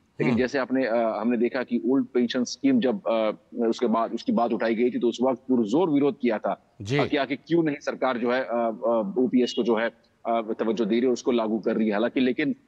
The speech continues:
Speaker 1: अ, जिस प्रकार से अब सरकार ने निर्णय लिया है, तो विपक्ष कहीं ना कहीं यहाँ पे फंसता हुआ दिखाई दे रहा है,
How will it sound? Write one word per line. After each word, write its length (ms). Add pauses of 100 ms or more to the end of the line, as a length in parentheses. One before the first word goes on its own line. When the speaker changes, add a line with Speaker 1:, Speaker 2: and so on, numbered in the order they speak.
(200)
Speaker 1:
अ, 80
जिस 240
प्रकार 280
से 120
अब 60
सरकार 320
ने 160
निर्णय 280
लिया 280
है, 100 (340)
तो 140
विपक्ष 420
कहीं 160
ना 120
कहीं 180
यहाँ 160
पे 80
फंसता 300
हुआ 160
दिखाई 300
दे 120
रहा 120
है, 80